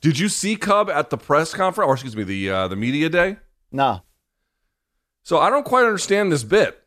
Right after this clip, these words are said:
Speaker 1: He did a media day where he stood there, or I should say sat there. He had sunglasses on. And by the way, I've always had a good relationship with Cub, so I, I like Cub a lot. Um, he had another guy <laughs> sit with him <laughs> and answer all the questions for him.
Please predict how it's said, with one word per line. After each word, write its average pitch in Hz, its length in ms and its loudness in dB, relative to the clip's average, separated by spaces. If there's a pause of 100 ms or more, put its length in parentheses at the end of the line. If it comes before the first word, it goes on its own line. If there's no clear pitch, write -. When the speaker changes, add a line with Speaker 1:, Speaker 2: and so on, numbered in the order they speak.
(320)
Speaker 1:
He 165 380 -2
did 202 180 2
a 208 80 2
media 170 400 2
day 120 180 2
where 113 160 0
he 117 160 -2
stood 120 420 0
there, 101 520 0
or 107 140 0
I 101 80 2
should 104 180 -6
say 101 160 -2
sat 143 380 0
there. 95 180 0
He 107 80 -2
had 107 200 0
sunglasses 104 640 -2
on. 90 260 -4
And 117 160 -2
by 139 80 4
the 147 60 4
way, 131 80 4
I've 117 100 2
always 135 180 2
had 127 100 -4
a 110 40 -6
good 113 120 0
relationship 107 520 -2
with 80 140 -14
Cub, 90 240 -2
so 92 120 -4
I, 101 100 2
I 104 180 -2
like 113 200 0
Cub 90 180 -4
a - 20 -2
lot. 101 440 0 (600)
Um, 104 560 2 (720)
he 147 140 0
had 175 140 2
another 151 360 2
guy 143 460 2
<laughs> - 20 -8
sit 190 340 0
with 135 200 2
him 107 300 -2 (400)
<laughs> - 400 -20
and 143 180 2
answer 156 460 0
all 151 200 4
the 147 80 -4
questions 143 520 -2
for 208 400 0
him. 107 460 -2